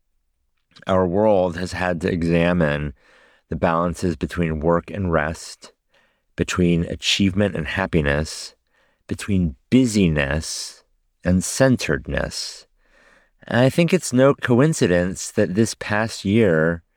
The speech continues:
Literal Olympians found the courage to step out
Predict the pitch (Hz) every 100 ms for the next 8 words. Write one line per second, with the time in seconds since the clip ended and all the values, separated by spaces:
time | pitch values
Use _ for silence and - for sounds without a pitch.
0 | _ _ _ _ _ - 107 110 123 143
1 | 139 107 104 117 107 90 78 78 85 -
2 | - - - 98 98 95 - 113 95 85
3 | 80 - 98 - - 104 - 98 98